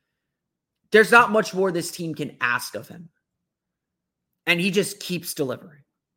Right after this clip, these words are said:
And now it's just on the rest of the team to find that last bit of grit to win games, which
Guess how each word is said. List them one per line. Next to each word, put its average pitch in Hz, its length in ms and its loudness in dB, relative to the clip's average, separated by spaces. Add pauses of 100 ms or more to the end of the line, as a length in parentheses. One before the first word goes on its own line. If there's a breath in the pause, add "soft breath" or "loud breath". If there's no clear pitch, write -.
(720)
And 160 80 -2
now 196 180 8
it's 180 100 4
just 196 180 0
on 180 160 2
the 156 80 -2
rest 170 320 0
of - 20 -6
the 175 80 -4
team 151 380 -8
to 131 480 -10 (600)
find 202 580 4
that 190 200 0 (320)
last 185 600 -2
bit 202 140 6
of 156 140 -4
grit 156 380 -4 (1120)
to 170 100 -2
win 160 320 -2
games, 131 540 -12
which - 360 -20